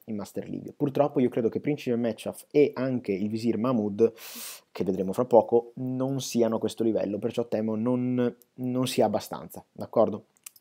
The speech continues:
Detto questo comunque è giocabile, ne sono contento, ha, ha perso il titolo di Merdchaf, adesso è decisamente una cosa che, eh, è decisamente un buffer utile, e spero che in futuro comunque i Solariani possano essere utili, perché Shurikan io non mi arrendo, devo trovare il modo di giocarlo, perché sono convinto che possa essere una carta da meta,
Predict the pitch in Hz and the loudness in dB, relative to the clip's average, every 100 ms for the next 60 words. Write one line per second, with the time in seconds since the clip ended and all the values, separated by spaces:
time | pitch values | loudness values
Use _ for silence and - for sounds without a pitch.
0 | _ _ _ - - 156 147 117 - 107 | _ _ _ -14 8 10 10 6 4 0
1 | 107 95 - 101 92 95 139 151 156 156 | -2 -2 -2 0 0 4 4 6 4 2
2 | _ - 101 107 104 98 95 123 123 131 | _ -8 -6 -4 -4 -4 0 0 2 0
3 | 127 - - _ _ - - - - 123 | -2 -12 -20 _ _ -16 -10 -6 8 12
4 | 113 - 104 113 107 95 101 110 120 117 | 12 8 -4 -2 -2 0 2 4 4 2
5 | 135 - - 110 110 98 95 110 110 113 | -2 -2 2 2 2 -2 -4 -4 -2 -2
6 | 110 104 110 104 98 104 98 95 90 98 | -4 -4 -2 -4 -6 -4 -4 -4 -6 -4
7 | 104 120 - 123 117 110 107 104 120 160 | -2 -2 0 2 2 2 -2 -2 0 0
8 | 175 196 196 - - - - - 117 110 | 2 0 0 -12 -10 -2 6 10 10 10
9 | 107 143 131 123 107 135 110 104 98 - | 2 2 4 6 6 4 0 0 -2 0
10 | 120 92 98 98 98 - 98 92 107 98 | 0 0 -4 -4 -6 -6 -6 -6 -4 -2
11 | 104 113 113 113 120 135 127 - 139 127 | 0 0 -2 -2 2 4 4 2 0 2
12 | 113 107 107 107 - - 143 123 117 127 | 0 0 -2 -6 -16 -6 0 2 2 4
13 | 117 110 104 101 98 113 117 110 104 101 | 4 2 0 -2 0 0 0 0 0 0
14 | 98 98 107 104 92 - - 104 123 117 | -4 -2 -2 0 -2 -2 -14 -10 -6 0
15 | 139 113 113 110 - - 104 - - 101 | 0 0 -2 -4 -8 -8 -8 -8 -8 -6
16 | 95 95 104 87 92 - 104 | -4 -4 -4 -6 -8 -8 -10